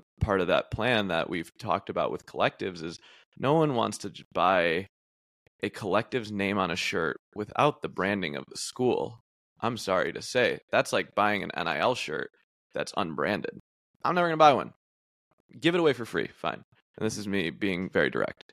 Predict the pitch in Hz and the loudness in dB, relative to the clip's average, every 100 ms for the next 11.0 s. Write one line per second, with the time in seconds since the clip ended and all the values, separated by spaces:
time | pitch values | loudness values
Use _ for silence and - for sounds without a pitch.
0 | _ _ _ 120 - 104 113 110 101 - | _ _ _ 2 2 -4 -8 -8 -8 -6
1 | - 143 156 - - - 110 107 104 101 | 0 2 0 -4 -18 -8 -2 -2 -4 -6
2 | - - - - 170 123 - - - - | -8 -6 -6 -6 -2 -2 -2 -6 -8 -12
3 | _ - 85 71 - - 80 85 - 82 | _ -6 -4 -4 -8 -12 -10 -8 -2 2
4 | 95 - - - 98 95 95 110 143 160 | 2 0 -2 -2 0 -6 -6 2 6 6
5 | 104 - - _ _ _ _ _ - - | 4 -4 -10 _ _ _ _ _ -10 0
6 | 117 131 147 - _ _ _ - - - | 2 4 2 -4 _ _ _ -20 -14 -4
7 | 113 110 113 104 - - 104 87 - - | 2 4 4 0 -6 0 4 4 2 -8
8 | - 98 107 101 95 - 107 107 107 - | -10 -6 -4 -4 -4 -4 -2 -2 -4 -10
9 | 90 87 87 - - 101 76 - - 69 | -8 -6 -4 -6 -10 -8 -6 -8 -6 -6
10 | - 71 58 - 123 - 104 104 107 101 | -6 -8 -6 0 0 2 0 2 2 0